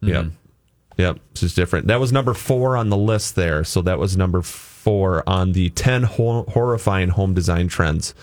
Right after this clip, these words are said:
Speaker 1: So number three, minimalism.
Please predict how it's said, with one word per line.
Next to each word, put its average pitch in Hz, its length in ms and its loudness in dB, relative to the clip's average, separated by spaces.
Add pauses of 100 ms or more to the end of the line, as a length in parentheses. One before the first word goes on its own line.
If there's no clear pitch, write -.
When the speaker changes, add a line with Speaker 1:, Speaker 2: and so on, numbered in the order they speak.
(600)
Speaker 1:
So 135 160 2
number 165 260 2
three, 151 560 0 (640)
minimalism. 87 800 0